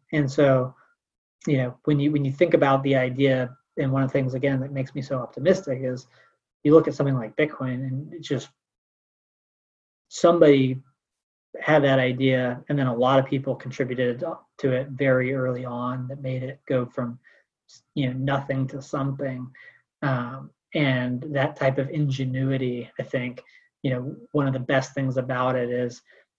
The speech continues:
it will, it will ultimately, again, I think it will ultimately lead to a more balanced economy. I think, you know, it's like, if you, if you look at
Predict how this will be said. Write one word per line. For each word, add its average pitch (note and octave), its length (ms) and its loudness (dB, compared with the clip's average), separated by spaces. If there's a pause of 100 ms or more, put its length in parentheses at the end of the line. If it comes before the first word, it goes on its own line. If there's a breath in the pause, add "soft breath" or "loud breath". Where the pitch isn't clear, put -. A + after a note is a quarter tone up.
(100)
it D3+ 100 4
will, C#3 380 2
it F#3+ 40 8
will F3 240 12
ultimately, D3+ 760 6 (380 soft breath)
again, C#3 240 4
I B2 60 2
think D3+ 260 4
it E3 40 4
will D#3+ 160 8
ultimately D#3+ 320 6
lead C#3+ 240 6
to D3 100 2
a C3+ 40 2
more C3+ 200 0
balanced C3 420 -2
economy. C#3+ 480 -4
I C3 40 -8
think, C3+ 180 -4 (140)
you C#3 140 0
know, B2 40 -4 (260 soft breath)
it's - 100 -12
like, D3+ 100 4
if C3 100 -2
you, E3 220 4
if - 120 2
you D#3+ 160 10
look F3 300 8
at E3 100 6